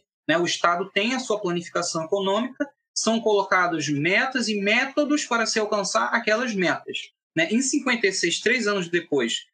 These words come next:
do fim da Guerra da Coreia, o crescimento industrial anual era de quarenta e dois por cento.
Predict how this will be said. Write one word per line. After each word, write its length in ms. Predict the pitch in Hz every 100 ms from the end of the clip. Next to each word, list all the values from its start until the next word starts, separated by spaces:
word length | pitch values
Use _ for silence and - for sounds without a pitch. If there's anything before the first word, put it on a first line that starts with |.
| _ -
do 60 | 143
fim 120 | 180
da 80 | 165
Guerra 160 | 160
da 80 | 151
Coreia, 320 | 147 156 214
o 40 | 208
crescimento 500 | 233 226 208 247 262
industrial 560 | 226 - 202 185 165
anual 360 | 180 180 180 233
era 120 | 208
de 100 | 214
quarenta 420 | - 180 214 254
e 40 | 202
dois 200 | 185 196
por 140 | -
cento. 340 | - - 123